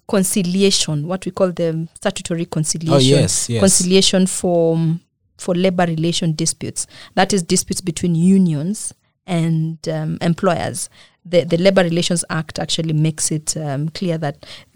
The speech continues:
Speaker 1: they should be pre-court conciliation
Speaker 2: Yes.
Speaker 1: that should be undertaken first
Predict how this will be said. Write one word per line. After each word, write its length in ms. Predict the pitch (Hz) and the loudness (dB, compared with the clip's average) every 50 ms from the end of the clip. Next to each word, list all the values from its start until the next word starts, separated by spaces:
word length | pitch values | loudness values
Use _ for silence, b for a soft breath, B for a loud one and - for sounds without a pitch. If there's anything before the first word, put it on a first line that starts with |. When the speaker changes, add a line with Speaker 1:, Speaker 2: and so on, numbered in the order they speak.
| - - _ | -18 -18 _
Speaker 1:
they 220 | - - 170 170 165 | -16 -8 -2 -2 0
should 240 | - - 165 156 | 0 0 -2 -2
be 220 | 156 160 156 156 160 _ _ _ _ _ - | -2 -2 -2 -4 -4 _ _ _ _ _ -16
pre-court 1000 | - - 208 180 175 175 170 165 165 165 - _ - - - 220 190 185 - - - - | -8 -4 -2 0 0 0 0 0 -2 -4 -6 _ -6 2 4 4 4 4 0 -6 -10 -4
conciliation 800 | - 180 156 - 165 160 160 165 160 - - 147 143 156 - - | -2 -2 -2 -2 -4 -4 -4 -4 -4 -4 -4 -6 -6 -8 -8 -4
Speaker 2:
Yes. 260 | - 110 98 87 - | -2 -2 0 0 0
Speaker 1:
that 80 | - 151 | -2 -2
should 140 | - - 156 | -4 -4 -2
be 80 | 160 156 | -2 -2
undertaken 480 | 143 139 147 151 - 175 - - 151 156 | -2 -2 -2 -4 -4 -4 -2 -2 -4 -2
first 420 | - - 214 139 156 - - - | -2 -2 -2 -2 -2 -6 -10 -12